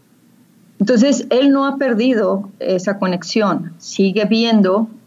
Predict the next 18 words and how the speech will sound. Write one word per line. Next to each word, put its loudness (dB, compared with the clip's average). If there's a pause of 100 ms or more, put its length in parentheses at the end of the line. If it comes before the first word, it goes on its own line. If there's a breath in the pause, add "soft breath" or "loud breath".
(540)
y -2
yo, 0 (100)
yo 0
considero 0
hasta -6
que -6
sigue 0
hablando -2
con -2
alguien. -2 (960)
Hace 0
muchos 4
años, -2 (120)
Alfredo, 0 (460)
este, -2 (720)
vino 4
una 2
terapeuta. -2